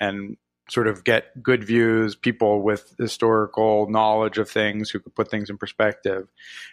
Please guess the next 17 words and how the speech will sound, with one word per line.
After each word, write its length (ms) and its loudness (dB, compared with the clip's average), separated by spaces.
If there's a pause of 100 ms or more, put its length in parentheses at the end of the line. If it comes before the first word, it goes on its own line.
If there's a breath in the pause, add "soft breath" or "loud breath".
(120)
And 500 0
I 80 2
think 220 0
one 180 2
of 80 4
the 100 4
things 360 0
that's 360 0
been 420 0
so 240 2
hard 300 2
for 140 0
reporters 480 0
with 120 -6
Bitcoin 420 0
is 120 -2
that 200 2